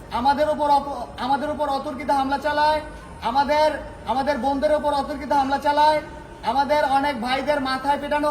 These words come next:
হয়, অনেক ভাইদের পায়ে পিটানো হয়, তারা হচ্ছে হকি স্টিক দিয়ে পিঠায়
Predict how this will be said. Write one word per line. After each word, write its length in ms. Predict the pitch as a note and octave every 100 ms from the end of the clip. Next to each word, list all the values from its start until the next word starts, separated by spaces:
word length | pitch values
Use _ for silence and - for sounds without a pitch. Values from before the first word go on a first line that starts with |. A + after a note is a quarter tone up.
| C#4+
হয়, 220 | D4+ D#4 D4+ - - - A3+
অনেক 180 | C#4+ A#3+
ভাইদের 300 | C#4 C#4+ D4 -
পায়ে 200 | C#4+ D4
পিটানো 280 | D4+ D4+ D4+ D4
হয়, 200 | D4+ D#4 D4+ - -
তারা 180 | A#3+ C#4+
হচ্ছে 180 | D4 D4+ D#4
হকি 180 | C#4 D4+ D4
স্টিক 200 | D#4 A#3+
দিয়ে 120 | D#4 D4+
পিঠায় 400 | D4 D4+ D#4